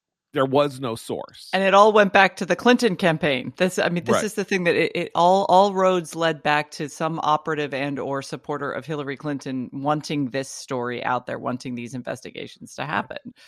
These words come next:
Speaker 1: Right. But I think we can say of a certainty that every reporter in Washington and in New York was a supporter of the Clinton campaign. In, it,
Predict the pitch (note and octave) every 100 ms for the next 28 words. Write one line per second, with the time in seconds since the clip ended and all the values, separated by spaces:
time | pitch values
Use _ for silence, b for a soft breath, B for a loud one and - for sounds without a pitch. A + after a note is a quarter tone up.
0 | b C3+ - C#3 D#3 B3+ C4+ G#3+ F#3 -
1 | C3+ - E3 D3 C3+ G2 G#2 - A2 E2
2 | F#2+ - E2 F#2+ - C3 C#3 B2 F2 G#2
3 | - A2 G#2 F#2+ F2+ G2+ F#2+ F#2 G2 G#2
4 | F#2 E2+ E2+ D#2 - F2 E2+ E2 F2+ F2+
5 | F2+ F#2+ E2+ D2 - E2 F2 E2 - G2+
6 | G#2+ F#2 E2+ D2+ E2 - G#2+ - G2 -
7 | D2+ D#2 D#2 C#2+ A#1+ D#2 _ _ _ _
8 | _ _ _ _ _ _ _ _ _ _
9 | _ _ _ _ B2+ G2+ F2 - A#2+ G#2+